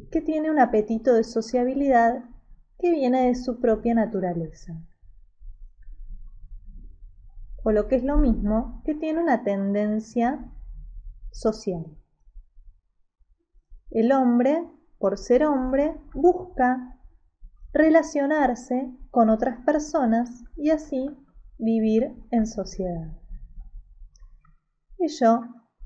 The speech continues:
nos lleva al concepto de convivencia. El hombre, al relacionarse con otras personas, vive en una convivencia, está inserto en una convivencia.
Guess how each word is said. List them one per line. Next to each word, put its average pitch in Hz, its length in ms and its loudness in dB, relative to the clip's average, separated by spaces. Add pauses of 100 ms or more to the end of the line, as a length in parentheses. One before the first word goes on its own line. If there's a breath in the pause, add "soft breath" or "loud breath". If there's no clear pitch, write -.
(120)
nos 269 200 -2
lleva 269 460 2
al 302 160 4
concepto 277 960 -2 (760)
de 285 220 0
convivencia. 180 1040 -2 (640)
El 233 200 4
hombre, 233 380 4
al 214 120 2
relacionarse 196 760 -2
con 214 140 0
otras 233 260 -2
personas, 247 800 0 (1000)
vive 254 640 2
en 254 160 4
una 277 240 -2
convivencia, 185 680 -2
está - 160 -2
inserto 277 720 2
en 226 100 2
una 220 240 2
convivencia. 170 840 -4